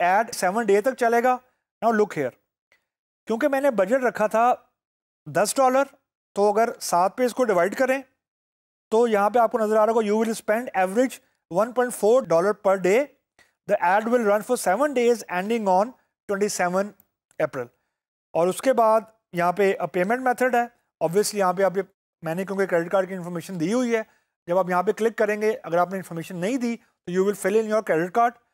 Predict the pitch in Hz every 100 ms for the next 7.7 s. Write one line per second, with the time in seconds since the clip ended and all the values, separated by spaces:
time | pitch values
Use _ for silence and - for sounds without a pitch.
0 | _ _ - 214 277 - _ _ _ _
1 | _ _ _ - 240 - 220 180 180 185
2 | 214 208 214 226 - 170 190 247 247 247
3 | 214 202 170 156 196 269 277 _ _ _
4 | - 262 - _ 156 135 302 - - 240
5 | 185 - - _ _ _ _ _ _ _
6 | - 160 220 277 _ _ - 160 165 180
7 | - 254 233 240 247 269